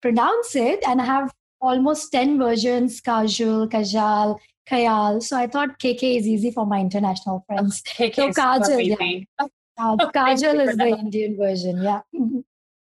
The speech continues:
Speaker 2: Okay, well, tell us a little bit. Where did, where did your story begin with your stress?
Speaker 1: See, uh, we all experience stress every now and then, right? And we think it's easy, we can handle it, and it's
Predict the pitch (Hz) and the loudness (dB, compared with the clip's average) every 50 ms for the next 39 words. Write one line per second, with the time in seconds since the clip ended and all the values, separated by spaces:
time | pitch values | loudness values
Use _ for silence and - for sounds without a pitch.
0 | _ _ - 294 302 302 320 359 415 440 440 302 294 320 339 349 339 - - - | _ _ 0 0 0 0 0 2 2 2 2 2 2 0 0 0 -2 -8 -6 -2
1 | - 359 466 494 466 - 320 277 269 254 277 285 277 285 240 269 247 233 - 220 | 0 2 2 2 2 2 0 0 0 0 0 0 0 0 2 2 2 2 2 0
2 | 220 254 294 330 359 415 453 370 254 226 233 262 311 349 403 392 285 277 262 - | 0 0 0 2 2 2 2 0 0 -2 -2 0 2 2 0 0 0 -2 -2 -2
3 | - - 262 262 262 240 214 233 196 233 220 220 214 214 202 - 190 180 165 - | 0 0 0 0 0 0 -2 -2 0 0 0 0 0 -4 -4 -2 -4 -4 -4 -4
4 | - - 160 - - - - _ _ _ _ _ _ _ _ - - - - - | -4 -4 -4 -4 -4 -8 -14 _ _ _ _ _ _ _ _ -20 -20 -20 -16 -14
5 | - - 392 403 427 - - 311 285 277 269 302 339 - 262 269 349 381 349 - | -4 0 2 2 2 2 2 2 2 2 2 2 2 2 2 2 2 2 0 -2
6 | - - - 294 285 269 262 277 277 285 - - - 240 226 226 226 - 220 208 | -4 -4 -2 0 0 2 2 2 0 0 -2 -4 -2 -2 -2 0 0 -2 -2 0
7 | 208 240 233 226 208 180 185 185 190 202 190 190 190 202 170 180 185 180 190 190 | 0 2 2 2 2 2 2 2 2 0 0 -2 -2 -2 -2 -2 -2 -2 -2 -2
8 | 190 202 196 - 233 226 226 233 254 262 262 285 294 269 269 277 247 - - - | -2 -4 -6 -4 -4 -2 0 0 0 0 0 0 0 2 2 0 -2 -4 -8 -4
9 | - 254 254 247 233 226 247 254 247 240 247 233 233 202 214 208 208 208 196 202 | -2 0 2 2 2 2 2 2 2 2 2 0 0 0 -2 -2 0 -2 -2 0
10 | - - 269 269 254 262 254 240 240 240 240 240 240 220 202 208 196 - - | 2 2 2 2 2 2 2 2 4 2 2 2 0 0 0 -2 -4 -6 -12